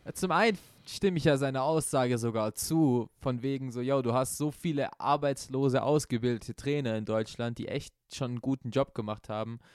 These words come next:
Und dann nimmst du halt irgend so einen Typ, der halt mal zwei Jahre für den Club gespielt hat.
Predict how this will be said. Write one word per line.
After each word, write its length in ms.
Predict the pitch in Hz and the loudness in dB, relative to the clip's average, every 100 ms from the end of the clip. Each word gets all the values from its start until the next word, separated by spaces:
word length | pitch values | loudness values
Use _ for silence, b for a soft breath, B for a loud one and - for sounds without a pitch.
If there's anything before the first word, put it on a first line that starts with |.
| b b b | b b b
Und 80 | 123 | -2
dann 100 | 131 | 0
nimmst 200 | 147 - | 2 2
du 60 | 135 | 2
halt 140 | 127 | 2
irgend 240 | 139 151 | 2 0
so 100 | 127 | -2
einen 100 | 123 | -4
Typ, 300 | - 143 143 | -2 -2 -2
der 140 | - 117 | 0 0
halt 200 | 120 117 | 0 0
mal 140 | 113 | -4
zwei 300 | - 131 123 | -4 -2 0
Jahre 180 | 120 107 | 0 -2
für 140 | - | -6
den 140 | 110 101 | -6 -2
Club 260 | 123 113 | 0 -2
gespielt 480 | - - 120 113 107 | -4 -6 0 0 2
hat. 320 | 110 107 - | 0 0 -4